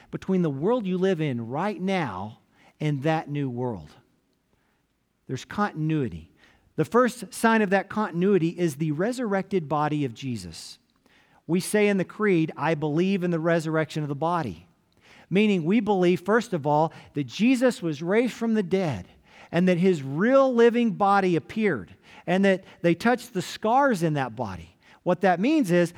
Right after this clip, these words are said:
that's the same body that got crucified in some way. There's a little bit of continuity between Jesus' uh, body before he was crucified and his resurrected body. That's the same body of Jesus that will return someday and that we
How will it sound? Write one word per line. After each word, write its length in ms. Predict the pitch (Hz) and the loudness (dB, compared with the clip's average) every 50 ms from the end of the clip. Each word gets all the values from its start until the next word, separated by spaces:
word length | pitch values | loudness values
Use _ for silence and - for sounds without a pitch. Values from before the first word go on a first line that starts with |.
| - - - | -18 -4 0
that's 200 | 185 208 196 - | 0 0 2 0
the 80 | 170 | -6
same 340 | - - - 254 285 285 247 | -6 2 2 2 4 4 2
body 260 | 208 226 226 220 226 | 4 2 2 2 2
that 140 | 202 202 202 | 2 0 2
got 200 | 180 196 185 175 | 2 2 0 0
crucified 680 | - - 285 269 - - 156 - - 156 143 139 139 | -4 -4 -4 -4 -2 -4 -6 -2 0 0 2 2 0
in 80 | 143 143 | -2 -4
some 280 | - - 214 208 202 196 | -2 0 0 0 2 0
way. 220 | 220 247 226 180 | 0 0 0 0
There's 240 | 147 160 160 147 131 | 2 0 -2 0 -2
a 40 | 170 | -2
little 180 | 180 226 233 196 | 0 0 0 2
bit 120 | 208 175 | 0 -2
of 100 | 151 - | -2 -4
continuity 880 | - - 226 214 - 175 170 170 180 214 247 262 247 196 151 135 120 - - - - - | -4 -4 -4 -4 -2 -2 0 0 2 2 2 2 2 2 2 0 -2 -6 -12 -20 -20 -4
between 580 | - 175 - - - 226 233 220 208 190 170 147 - - - _ _ | -4 -4 -4 -2 -2 0 2 2 2 0 -2 -4 -10 -20 -20 _ _
Jesus' 560 | - 180 202 190 185 180 - - 180 165 156 - - - | 0 0 2 2 2 0 0 0 0 0 0 -4 -6 0
uh, 240 | 175 170 165 156 147 | 2 2 2 2 0
body 420 | 127 123 175 190 208 220 214 208 | 0 0 2 2 4 4 2 0
before 420 | 196 160 165 - - - 208 214 208 | 0 0 -2 -4 -2 -2 0 0 0
he 200 | 175 180 196 185 | 0 -2 -2 -2
was 180 | 170 156 - | -2 -4 -4
crucified 720 | - - 214 233 - - 175 - - 147 143 147 147 139 - - - - - _ | -6 -6 -6 -6 -4 -6 -8 -2 0 2 2 2 2 0 -6 -18 -20 -20 -14 _
and 300 | - 185 185 190 185 180 | -2 0 2 2 2 2
his 220 | 170 180 160 143 | 0 0 -2 -2
resurrected 720 | 151 165 170 151 143 156 147 160 180 190 - 156 143 117 | 0 0 0 0 -2 -2 -2 -2 -2 -2 -4 -4 -6 -4
body. 380 | 107 113 95 85 82 80 - _ _ _ _ _ - - - - _ _ | -4 -8 -8 -8 -12 -16 -18 _ _ _ _ _ -20 -20 -20 -20 _ _
That's 240 | 190 247 277 277 | 2 2 2 2
the 80 | - 254 | 0 -4
same 320 | - - 247 247 254 247 | -2 0 2 2 2 4
body 320 | 196 220 214 226 226 208 190 | 4 2 2 2 2 2 0
of 80 | 170 | 0
Jesus 580 | 139 - 170 226 247 214 185 180 156 - - - - - - - _ | 0 -2 -2 -2 0 2 0 0 0 -2 -8 -18 -20 -20 -20 -18 _
that 400 | 143 170 185 175 170 170 170 _ - - - _ | 2 4 4 4 2 0 -4 _ -20 -20 -16 _
will 340 | - 170 190 185 180 190 190 | 2 4 6 6 6 4 2
return 420 | 156 160 160 - - 233 262 277 | -2 -4 -4 -2 -4 -2 -2 -2
someday 520 | 214 - 247 233 196 202 190 185 185 196 | 0 0 0 2 4 4 4 4 2 2
and 220 | - 170 175 180 180 | 0 -2 0 2 2
that 180 | 170 170 151 | 0 0 0
we 400 | 156 160 190 208 214 220 214 202 | -2 -2 0 2 2 2 0 -2